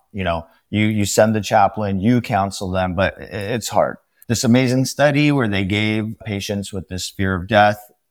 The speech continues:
at the end of their life, psilocybin. And I think it was, it was in profound, like, eighty percent of them said that their fear of death had reduced by a dramatic figure,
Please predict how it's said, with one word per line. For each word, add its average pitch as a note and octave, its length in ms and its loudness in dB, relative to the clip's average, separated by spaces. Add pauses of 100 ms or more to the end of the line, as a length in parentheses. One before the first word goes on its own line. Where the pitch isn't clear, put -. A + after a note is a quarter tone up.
at G#2 200 2
the G#2 80 2
end G2+ 120 0
of G2 80 -4
their G2+ 160 -2
life, G#2 400 2 (480)
psilocybin. F#2+ 880 0 (100)
And F#2 160 0
I E2+ 100 -2 (180)
think E3+ 320 2
it B2 140 -2
was, F2+ 200 -10
it G#2 60 -4
was G#2 140 0
in G#2 100 0
profound, G#2 560 -2
like, F2 140 -4 (140)
eighty C#3+ 340 6
percent A#2 420 -4
of G2+ 140 -6
them G2+ 320 0 (400)
said G2 340 2
that F#2+ 240 -8
their A2 320 2
fear A2+ 460 0
of F#2 180 -2
death G2 240 2
had G2+ 200 0
reduced G2 720 -2
by E2+ 160 2
a F2 40 -2
dramatic G2+ 720 0
figure, G2 720 -2